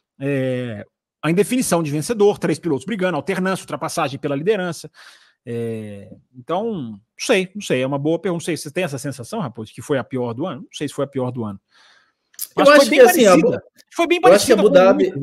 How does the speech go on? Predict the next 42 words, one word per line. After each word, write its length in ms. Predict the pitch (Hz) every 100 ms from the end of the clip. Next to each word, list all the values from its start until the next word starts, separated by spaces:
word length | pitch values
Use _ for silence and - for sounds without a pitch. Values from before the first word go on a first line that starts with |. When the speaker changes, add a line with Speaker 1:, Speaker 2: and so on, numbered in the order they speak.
| 190 381
Speaker 1:
no 60 |
meio 160 | 165 156
do 100 | 135
ano, 140 | 113
entendeu? 200 | 117 196 - _ _ _ _ _
Speaker 2:
É, 60 | 220
eu 80 | 214
acho 140 | 214
que 60 | 226
Abu 140 | 196
Dhabi 320 | 180 156 185
tem 140 | 190 202
um 40 |
agravante 540 | 175 165 143 151 170 170
dela 220 | 160 180
ser 160 | -
uma 80 | 175
corrida 240 | 175 175 226
longa, 600 | 208 156 175 180 156 143
né? 300 | 151 170 160 135 139
Enfim, 440 | 135 135 110 104
um 120 | 107 110
circuito 480 | - 127 131 127
mais 220 | 131 123 127
travadinho, 600 | 123 117 110 110 147 156
então 320 | 123 135 135
quase 420 | 139 143 165 151
que 120 | 143 127
bate 360 | 127 131 131
nas, 260 | 120 120 117
nas 240 | 120 117
duas 340 | - 127 123 123
horas 300 | 113 147 123
de 100 | 123
corrida. 560 | 117 107 123 170 175 170 - - - - - _ _ _
Então, 400 | 123 123 123 135
acho 140 | 151 147
que 60 | 156
tem 120 | 151
esse 120 | 151
agravante. 840 | 151 151 170 147 143 147 - 135 131
Com 80 | -